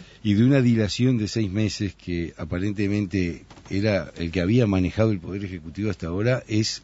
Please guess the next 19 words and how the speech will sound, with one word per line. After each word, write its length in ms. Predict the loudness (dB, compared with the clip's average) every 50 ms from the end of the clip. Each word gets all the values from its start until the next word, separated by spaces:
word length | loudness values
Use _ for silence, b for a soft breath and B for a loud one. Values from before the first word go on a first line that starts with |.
| _ -6
lo 140 | -2 2
digo 200 | 4 4 4 4
con 140 | 2 -2 -4
total 240 | -6 -6 -6 -6 -6
franqueza, 640 | -6 -6 -6 -6 -4 -6 -6 -6 -6 -6 -8 -10 -10 b b b b b b b b b b b b b _ _ _ _
un 160 | -4 0 2
disparate. 600 | 2 2 2 0 0 2 2 0 0 -4 -10 -14 -14 -16 -20 -20 _ _ _ _ _ _ _ b b b b b b b b b b b b _ -8 -2
Eh, 680 | 2 4 4 6 4 4 4 4 4 2 2 0 0 2
el 220 | 2 2 2 0
tratado 680 | 2 2 2 2 4 4 4 4 4 4 2 0 0
con, 680 | 0 0 0 0 0 0 0 0 0 0 0 0 -2 0
de 60 | 0 0
inversiones 420 | 0 0 0 0 0 2 0 0
con 140 | 0 -2 -4
España, 400 | -4 -2 0 0 2 2 2 0
que 80 | 0 -2
lo 100 | -4 -4
tengo 240 | -4 -2 0 0 -2
acá, 300 | -2 -4 -8 -8 -8